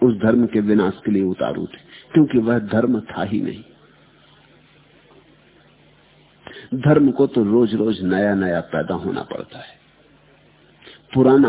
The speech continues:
होते ही सड़ जाता है, मर जाता है। धर्म को तो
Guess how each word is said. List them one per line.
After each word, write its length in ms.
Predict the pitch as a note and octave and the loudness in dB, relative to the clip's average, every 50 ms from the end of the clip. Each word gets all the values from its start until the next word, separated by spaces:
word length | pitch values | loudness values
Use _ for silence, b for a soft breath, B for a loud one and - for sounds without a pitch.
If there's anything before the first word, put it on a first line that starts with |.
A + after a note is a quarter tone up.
| G#2+ | 2
होते 280 | F#2+ G#2 G2+ - - G2 | 0 -2 -4 -2 -2 -4
ही 120 | G#2+ G#2+ G#2 - - | -2 -2 -4 -6 -4
सड़ 140 | - C#2+ C#2 | -4 -4 -4
जाता 380 | D2+ D#2+ A#1 - - - - - | -4 -4 -6 -8 -8 -10 -12 -10
है, 120 | - F2+ - | -10 -8 -8
मर 200 | - F2 F2+ - | -6 -6 -6 -6
जाता 380 | - - - - - - - - | -6 -8 -8 -8 -10 -14 -18 -20
है। 160 | - - - _ _ _ _ _ _ _ _ _ _ _ _ _ _ _ B B B B B B B A2+ | -20 -20 -20 _ _ _ _ _ _ _ _ _ _ _ _ _ _ _ B B B B B B B 2
धर्म 300 | C3+ D3 D3 E3 E3 D#3 | 4 4 6 6 4 4
को 120 | D#3+ D#3 | 2 2
तो 160 | - - A#2+ | 2 2 -2